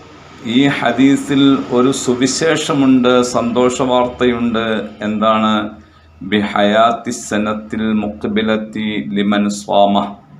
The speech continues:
അറഫ നോമ്പനുഷ്ഠിച്ച ആളുകൾക്ക് വരുന്ന ഒരു വർഷം കൂടെ ജീവിക്കാൻ അവസരമുണ്ടാകും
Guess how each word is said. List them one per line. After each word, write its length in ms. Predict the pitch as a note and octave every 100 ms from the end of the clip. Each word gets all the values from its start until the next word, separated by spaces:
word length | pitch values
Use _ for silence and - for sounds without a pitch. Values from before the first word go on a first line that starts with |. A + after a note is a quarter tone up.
| - - - _
അറഫ 320 | G#2 G#2 G#2+ C3
നോമ്പനുഷ്ഠിച്ച 1120 | B2+ B2+ A#2+ A#2+ A#2 - - - G2+ - A2+
ആളുകൾക്ക് 1120 | G#2 G#2+ A2 A2 A2+ A2+ - G#2+ A2+ A2 - - _ _ _ _ _ _ _ _ -
വരുന്ന 720 | G#2 G#2+ G#2+ A2 C#3 D3+ E3
ഒരു 420 | D3+ C3 C3+ D3+ A2
വർഷം 600 | A2 G#2+ - C#3+ C#3 C#3
കൂടെ 640 | A#2+ A#2 A#2 A#2 G#2+ -
ജീവിക്കാൻ 840 | - G#2 B2 C#3+ D#3 - C3 A#2+ A2
അവസരമുണ്ടാകും 1300 | G#2+ G#2+ - A#2 A#2 A2 G#2+ G#2+ G#2 G#2+ G#2 G#2